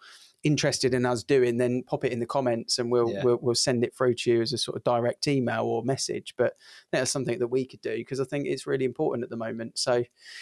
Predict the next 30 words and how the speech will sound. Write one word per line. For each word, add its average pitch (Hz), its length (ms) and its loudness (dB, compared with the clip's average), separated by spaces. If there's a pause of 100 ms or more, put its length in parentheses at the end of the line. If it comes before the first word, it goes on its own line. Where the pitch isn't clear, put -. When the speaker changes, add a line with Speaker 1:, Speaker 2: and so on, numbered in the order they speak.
(200)
Speaker 1:
yeah, 180 320 4
it's 156 180 0
a, 180 100 2
it's 156 140 2
a 151 40 0
funny 185 320 2
old 160 240 2
market. 139 440 0
I - 20 0
mean, 135 160 2
the 139 80 4
sales 160 440 2
market, 131 480 2 (480)
you 127 100 2
know, 123 160 2
from 123 540 0 (680)
moving 139 400 2
it 135 120 2
away 127 380 2
from 123 280 0
this 139 200 2
topic 123 300 -6
of 110 80 -12
conversation, 113 520 -6
but 113 100 -10
the 123 60 -8
sales 131 440 2
market 123 420 0
feels 131 540 2
like, 120 460 0